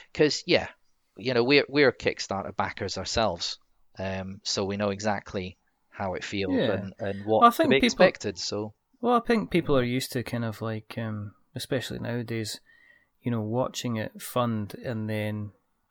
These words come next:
Speaker 2: get the postage kinda charged later on. I think I've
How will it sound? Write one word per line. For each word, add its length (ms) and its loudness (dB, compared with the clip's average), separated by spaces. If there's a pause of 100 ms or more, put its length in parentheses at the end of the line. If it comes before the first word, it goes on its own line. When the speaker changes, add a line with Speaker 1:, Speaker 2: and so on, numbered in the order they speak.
Speaker 2:
get 140 -4
the 120 -20
postage 560 4
kinda 180 -2
charged 400 -2
later 240 -2
on. 440 -2
I 80 0
think 220 0
I've 100 0